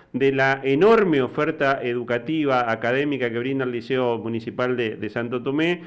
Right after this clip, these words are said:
y nos sorprendió, y sabemos que muchos alumnos y muchas familias están sorprendidas por la separación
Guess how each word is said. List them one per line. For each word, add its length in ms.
y 100
nos 200
sorprendió, 720
y 120
sabemos 380
que 420
muchos 800
alumnos 640
y 60
muchas 280
familias 540
están 320
sorprendidas 600
por 140
la 140
separación 1000